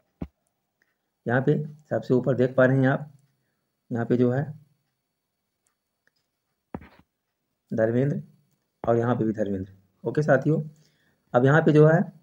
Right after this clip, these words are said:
एक छात्र का data जो है यहाँ पे complete हो चुका है। यहाँ पे सबसे ऊपर जैसा कि देख पा रहे हैं यहाँ पे, यहाँ पे complete है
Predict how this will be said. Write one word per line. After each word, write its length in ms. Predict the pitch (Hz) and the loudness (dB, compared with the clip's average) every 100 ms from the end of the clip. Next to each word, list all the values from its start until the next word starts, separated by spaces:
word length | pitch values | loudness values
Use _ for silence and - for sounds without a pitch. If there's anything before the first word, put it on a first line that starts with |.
| _ _ _ _ _ _ - | _ _ _ _ _ _ -2
एक 200 | 147 151 | 0 2
छात्र 220 | 151 147 | 2 4
का 100 | - | 4
data 240 | 131 131 | 4 4
जो 140 | 139 143 | 4 4
है 280 | 156 156 - _ _ _ | 2 -2 -12 _ _ _
यहाँ 140 | 113 | -4
पे 100 | 123 | -2
complete 320 | 147 127 127 139 | 0 0 2 0
हो 60 | |
चुका 220 | 131 - 139 | 0 2 2
है। 200 | 143 147 - - | 2 -4 -14 -6
यहाँ 160 | 117 | -4
पे 100 | 120 | -2
सबसे 260 | - 113 127 | -2 0 -2
ऊपर 180 | 120 120 | 0 0
जैसा 220 | 113 127 | 0 -2
कि 100 | 123 | -4
देख 200 | 117 120 | -4 0
पा 100 | 131 | 2
रहे 100 | 131 | 2
हैं 60 | |
यहाँ 120 | 131 127 | -2 -2
पे, 100 | 156 151 - - - _ | -4 -4 -12 -16 -16 _
यहाँ 120 | 110 | -10
पे 100 | 117 | -6
complete 360 | 123 110 139 135 | -4 -2 -2 -2
है 140 | 156 | -4